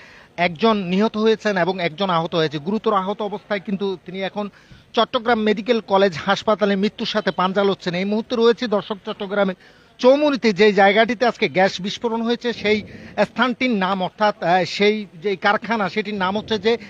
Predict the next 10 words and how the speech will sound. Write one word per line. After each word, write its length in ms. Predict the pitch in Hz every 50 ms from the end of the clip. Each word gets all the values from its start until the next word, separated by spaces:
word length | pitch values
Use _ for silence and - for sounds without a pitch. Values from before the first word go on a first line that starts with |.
| - - - - 190
জেবি 280 | 170 226 233 226 226 240
এন্টারপ্রাইজ 760 | 226 185 208 202 190 208 202 170 - - 196 202 196 160 202
এবং 260 | 202 190 214 220 214 -
এখানে, 500 | 196 202 - 220 254 254 220 185 202 214 208 - - - _ - _ _ -
আহ, 280 | - 202 220 220 214 180
বিভিন্ন 500 | 147 175 214 190 247 247 247 247 254 247
ধরনের 440 | 175 170 185 214 226 233 240 240 214
অগ্নি 380 | - 208 202 180 185 240 254
নির্বাপক 580 | 240 233 240 233 180 - 240 233 240 - 240 214 175 135
যন্ত্র, 600 | 123 185 202 214 208 - - 247 233 196 170 185